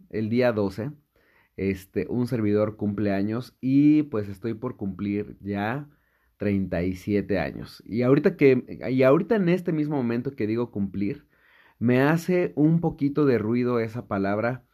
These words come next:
y es de lo que yo quiero hablar con ustedes el día de hoy, este, respecto a lo que son los cumpleaños, lo que es nuestra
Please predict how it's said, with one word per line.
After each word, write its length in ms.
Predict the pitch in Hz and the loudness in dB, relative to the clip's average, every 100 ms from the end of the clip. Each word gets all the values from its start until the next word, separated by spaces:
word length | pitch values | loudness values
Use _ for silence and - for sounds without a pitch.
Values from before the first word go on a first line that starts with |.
| _ _ | _ _
y 180 | 123 147 | 4 6
es 100 | 156 | 6
de 80 | 175 | 2
lo 120 | 147 | 0
que 120 | 135 | 0
yo 200 | 123 139 | 0 -2
quiero 200 | 151 139 | 0 0
hablar 480 | 131 120 120 120 - | 0 0 0 -2 -4
con 160 | 127 117 | -6 -6
ustedes 460 | 110 120 113 113 | -6 -4 -4 -4
el 160 | 104 101 | -6 -4
día 180 | 110 107 | -2 0
de 140 | 104 | 0
hoy, 300 | 107 127 131 _ _ _ _ | 0 -2 -8 _ _ _ _
este, 760 | 101 101 101 - - 101 95 69 | -2 -2 -2 -12 -2 0 0 -2
respecto 520 | 107 107 - 101 - | -4 -6 -6 -8 -6
a 40 | 104 | -4
lo 180 | 101 95 | -4 -4
que 320 | 98 98 95 | -2 -2 -2
son 420 | 95 - 113 113 | -6 -4 -2 0
los 180 | 113 110 | -2 -4
cumpleaños, 920 | 113 98 92 95 98 113 120 131 120 | -4 -4 -2 -2 -2 -2 -2 -4 -6
lo 180 | 92 87 | -8 -6
que 140 | 90 | -6
es 80 | 92 | -4
nuestra 480 | 101 98 98 90 | -6 -4 -4 -4